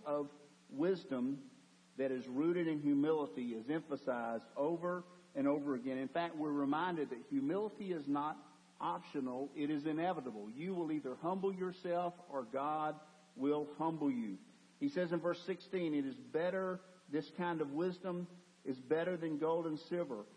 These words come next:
This kind of wisdom avoids evil and it protects the life of the person.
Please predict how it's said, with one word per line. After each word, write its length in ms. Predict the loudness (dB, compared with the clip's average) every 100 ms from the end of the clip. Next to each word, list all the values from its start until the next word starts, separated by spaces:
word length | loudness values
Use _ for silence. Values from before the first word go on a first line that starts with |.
| -20 -16 -4
This 160 | -4 -2
kind 240 | -2 -2
of 80 | 0
wisdom 400 | -2 -2 -2 0
avoids 560 | -2 -2 0 0 0
evil 340 | -2 0 -2 -2
and 120 | -4
it 120 | -6
protects 420 | -10 -6 -4 -6 -10 -20 -14 -6
the 60 |
life 360 | -4 0 -2 -2
of 80 | -6
the 80 | -8
person. 460 | -2 -4 -2 -10